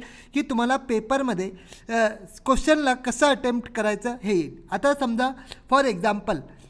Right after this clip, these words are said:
नाईंटी डेज तुमच्याकडे राहिलेले आहे, नाईंटी डेज तुमच्याकडे राहिलेले आहे. आता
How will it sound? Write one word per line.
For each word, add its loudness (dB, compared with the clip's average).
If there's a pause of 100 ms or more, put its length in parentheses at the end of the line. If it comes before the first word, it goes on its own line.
(120)
नाईंटी 2
डेज 0
तुमच्याकडे -2
राहिलेले -2
आहे, -10 (580)
नाईंटी 2
डेज 0
तुमच्याकडे -2
राहिलेले -2
आहे. -14 (460)
आता 2